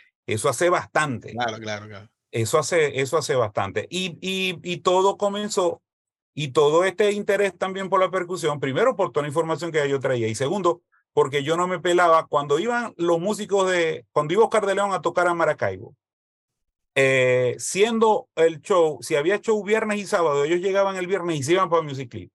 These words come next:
Speaker 1: Y se iban un mon-, todos los percusionistas habido y por haber de Maracaibo se metían ahí a caerse a piña con ellos. Y ellos compartían conocimiento. Ellos le decían, Hey,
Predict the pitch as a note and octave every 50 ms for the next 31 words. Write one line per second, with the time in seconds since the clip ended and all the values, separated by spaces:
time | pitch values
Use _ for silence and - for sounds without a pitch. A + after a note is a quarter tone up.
0 | _ _ _ _ _ _ _ _ _ _ _ _ _ - F3+ F#3 - - F3+ F3
1 | G3+ A3 G#3+ G#3+ G#3+ G#3 A3 G#3+ G#3 - - C#4 C#4+ C#4 C4 - B3+ B3 A3 A#3
2 | A3 B3 A#3 A#3+ A3+ A#3 A3 G#3+ A3 G#3+ G#3+ G#3 F3 G#3 G3+ G3+ G3 G3+ F#3+ F3
3 | F3 G#3+ A#3 A3 G#3+ G#3 F#3 - F#3+ F3+ F3 F3 E3+ - F3 D#3+ D3+ C#3 C3 C#3+
4 | F#3+ F#3 F#3+ G3 G3 G3+ G3+ F3+ - D3 D3 C#3 - F#3 E3 - G3 F#3+ F#3+ D#3
5 | D#3+ E3 D#3+ D3 B2 A2 G#2+ A#2 D#3 G#3 A3+ G3+ F3+ G3 F#3+ - _ _ _ _
6 | _ _ _ _ _ - - G3 G3 F3 F#3 E3+ D#3+ B2+ - A#3+ B3 A#3 A3 G#3
7 | G3 F3+ E3+ - - D3+ D3 C#3 A#2+ A2 G#2+ D3+ D#3 F3 F3+ F#3 F3 - F3+ E3+
8 | D#3+ F3 G3+ G#3 F#3 C#3 A2+ -